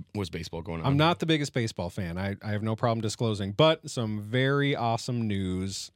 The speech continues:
Speaker 2: I guess I'm doing a teaser. I'm doing a teaser. I'm teasing you with some awesome baseball news.
Speaker 1: Mm-hmm.
Speaker 2: And I'm teasing you because we may not talk about baseball again for a while.
Speaker 1: No, why would we?
Speaker 2: But we're gonna take a break.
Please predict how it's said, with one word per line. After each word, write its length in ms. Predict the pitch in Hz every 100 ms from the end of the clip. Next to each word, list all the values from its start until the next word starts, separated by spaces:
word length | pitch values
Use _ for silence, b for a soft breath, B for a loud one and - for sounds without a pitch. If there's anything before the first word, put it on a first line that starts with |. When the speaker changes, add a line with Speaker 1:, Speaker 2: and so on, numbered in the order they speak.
| _ _ _ _ _ _ _ _ _ 98
Speaker 2:
I 20 |
guess 140 | 107
I'm 60 | 107
doing 160 | 101 87
a 20 |
teaser. 380 | - 151 147 -
I'm 260 | 185 214 156
doing 200 | 190 196
a 20 |
teaser. 340 | - 226 - - _ _ _
I'm 100 | 101
teasing 300 | 92 180 180
you 80 | 110
with 100 | 101
some 160 | - 90 -
awesome 420 | 123 160 - 165
baseball 500 | 139 135 - 117 92
news. 480 | 85 78 69 - - _ _
Speaker 1:
Mm-hmm. 140 | 95 110 - _ _ _ _ _ _ -
Speaker 2:
And 100 | 92
I'm 80 | 104
teasing 260 | 147 131
you 60 | 110
because 240 | 101 101
we 80 | 101
may 140 | 117
not 140 | 131 131
talk 160 | 131
about 180 | 123 110
baseball 280 | 107 104 104
again 200 | 101 104
for 160 | 123 113
a 40 |
while. 500 | 104 87 76 73 76 _ _ _ _ _ _ 92
Speaker 1:
No, 80 |
why 160 | 82 85
would 200 | 90 87
we? 180 | 73 - _ _
Speaker 2:
But 120 | 117
we're 100 | 139
gonna 100 | 156
take 160 | 175 160
a 60 |
break. 220 | 170 226